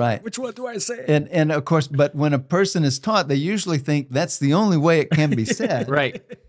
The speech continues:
Speaker 3: right.
Speaker 1: Uh, I often teach people the short, the shortest one I know, "Lord Jesus Christ, forgive me, a sinner."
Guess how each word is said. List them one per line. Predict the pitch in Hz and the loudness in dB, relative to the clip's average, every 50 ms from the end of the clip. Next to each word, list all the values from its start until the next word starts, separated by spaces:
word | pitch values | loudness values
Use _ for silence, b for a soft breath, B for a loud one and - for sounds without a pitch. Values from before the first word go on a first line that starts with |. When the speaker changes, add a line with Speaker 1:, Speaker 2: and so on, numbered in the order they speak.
| - | -10
Speaker 3:
right. | - 123 117 110 98 - _ _ _ | -4 -2 -2 -2 -4 -8 _ _ _
Speaker 1:
Uh, | - 123 127 120 117 - | -2 0 0 0 0 -2
I | - 139 151 185 196 | -4 -2 -2 0 0
often | 190 190 185 - - 147 131 120 123 - | 0 0 0 0 0 0 0 0 0 -4
teach | - - 202 214 202 202 - - _ | -8 -6 -6 -4 -4 -6 -8 -10 _
people | - 143 131 127 131 - 120 120 120 127 123 - - _ _ _ _ - | -4 -2 -2 -2 -2 -2 -2 -2 -2 -2 -4 -6 -10 _ _ _ _ -10
the | 139 107 113 107 | -6 -4 -2 -2
short, | - - - - 170 185 190 165 110 - _ _ _ _ - | -2 -4 -4 -2 0 0 0 0 -2 -6 _ _ _ _ -8
the | 135 110 104 | -6 -6 -4
shortest | - - 156 180 165 135 131 - | -2 -2 -2 0 0 -2 -2 -2
one | 123 117 110 | -2 -2 -2
I | 107 101 | -2 -2
know, | 107 117 151 165 131 98 92 104 127 139 131 - b b b b b b b b b b | 0 0 0 0 0 0 0 -2 -2 -2 -4 -6 b b b b b b b b b b
"Lord | b 110 113 123 135 156 165 165 135 | b -2 0 2 2 2 2 0 -2
Jesus | 135 147 151 156 139 131 131 127 - | -2 -2 -2 -2 -2 -2 -4 -4 -6
Christ, | - - 131 127 127 127 120 - - - | -6 -4 -2 -2 0 -2 -4 -6 -10 -12
forgive | - - 117 113 110 123 135 135 127 127 | -8 -6 -6 -4 -2 -2 -2 -2 -2 -2
me, | 127 123 120 120 120 120 - - | 0 0 0 0 0 -2 -4 -6
a | 107 | -6
sinner." | - - - - 139 127 101 80 65 - - | -6 -4 -4 -2 -2 -2 -2 -6 -8 -14 -18